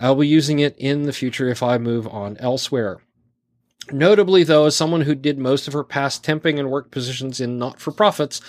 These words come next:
the not-for-profits themselves tend to have a much worse corporate culture with much greater drive to work to burnout and an assumption all one's volunteerism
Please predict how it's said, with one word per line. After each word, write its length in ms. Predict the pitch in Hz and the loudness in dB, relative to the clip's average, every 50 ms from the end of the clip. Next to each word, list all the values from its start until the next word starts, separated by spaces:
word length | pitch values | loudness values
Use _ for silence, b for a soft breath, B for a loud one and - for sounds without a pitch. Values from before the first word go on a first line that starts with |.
| B B B B B _ | B B B B B _
the 100 | 123 110 | -6 -6
not-for-profits 840 | 107 107 120 156 151 - - 180 170 - 170 156 147 147 156 - - | -4 -2 -2 -2 -2 -2 -2 -4 0 2 2 2 4 2 0 -2 -2
themselves 460 | 165 160 147 - 143 131 127 123 127 | -2 -2 0 2 2 2 2 2 0
tend 220 | - - 123 127 123 | -2 -4 -4 -2 -2
to 80 | 120 | 0
have 160 | 113 120 113 | 0 0 -2
a 80 | 107 104 | -2 -6
much 460 | 101 104 110 120 143 156 - - - | -6 -6 -2 0 0 0 -2 -6 -8
worse 240 | 127 131 135 131 - | -4 -4 -4 -4 -4
corporate 420 | - - 131 123 117 - 135 117 | -4 -2 -2 -2 0 -2 -6 -6
culture 460 | - - 110 104 - - 110 104 101 B B B B B B | -2 -2 -2 -2 -2 -6 -8 -8 -8 B B B B B B
with 180 | - 120 - | -14 -12 -10
much 300 | 113 110 131 160 160 - | -2 0 0 0 0 0
greater 260 | - 147 139 139 131 123 | 0 2 2 2 2 2
drive 300 | 120 127 123 123 120 - | 4 4 4 4 4 2
to 100 | - 117 | -4 -4
work 220 | 110 113 110 - - | -4 -6 -6 -6 -8
to 60 | 117 | -4
burnout 440 | 107 123 117 113 110 107 104 107 - | -2 0 0 0 -2 -4 -6 -6 -8
and 160 | 113 117 113 | -8 -8 -6
an 80 | 110 110 | -6 -6
assumption 560 | 117 117 - - 196 208 - - 190 170 156 | -6 -6 -2 0 0 0 0 0 0 0 2
all 280 | - 135 143 170 180 | 2 2 4 4 4
one's 240 | 170 165 165 160 151 | 4 2 0 -2 -2
volunteerism 720 | 143 135 131 147 147 135 - 147 127 120 107 113 110 113 | -2 0 0 0 0 0 0 2 2 2 2 -2 -4 -6